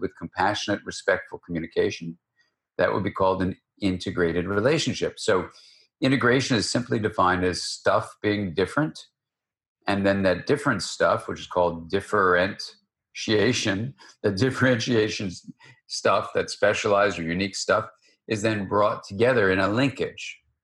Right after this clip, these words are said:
That linkage for a relationship is how we communicate with each other. You can do it in a hostile way, or you can do it in a supportive, loving, caring, connecting, compassionate way.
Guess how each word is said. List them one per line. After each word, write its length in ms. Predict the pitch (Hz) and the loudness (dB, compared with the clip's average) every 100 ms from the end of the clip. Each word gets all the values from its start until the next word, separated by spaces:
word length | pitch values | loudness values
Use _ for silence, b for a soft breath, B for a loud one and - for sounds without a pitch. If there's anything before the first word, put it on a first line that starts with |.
| _ - | _ 0
That 200 | 92 92 | 0 2
linkage 380 | 104 90 95 - | -2 0 -2 0
for 160 | 92 | 0
a 20 | |
relationship 440 | 90 123 170 139 101 | 2 2 0 -2 -4
is 100 | 95 | 0
how 100 | 101 | 0
we 100 | 92 | 0
communicate 540 | - 92 87 87 - | -2 0 0 -2 -4
with 100 | 80 | -6
each 140 | 73 - | -8 -6
other. 220 | - - _ _ _ _ | -6 -8 _ _ _ _
You 100 | 92 | -6
can 140 | 90 90 | -4 0
do 140 | 101 | 0
it 40 | |
in 60 | 85 | 2
a 80 | 78 | 0
hostile 600 | - 90 95 - 120 117 | 2 0 0 0 0 2
way, 320 | 123 147 220 - _ _ _ _ | 2 2 -2 -12 _ _ _ _
or 140 | - 104 | -2 0
you 140 | 107 | 0
can 140 | 113 | 0
do 120 | 110 110 | 0 0
it 40 | |
in 80 | 110 | 0
a 40 | |
supportive, 560 | 104 113 - 107 107 101 | -2 -8 0 2 4 2
loving, 400 | 98 98 107 101 | 2 0 0 -4
caring, 380 | - 101 101 104 | 0 2 2 0
connecting, 500 | - 123 139 - 110 | -4 -4 -4 -8 -10
compassionate 640 | - 110 123 160 - 85 - | -10 -4 -2 -2 -6 -6 -2
way. 160 | 71 | -4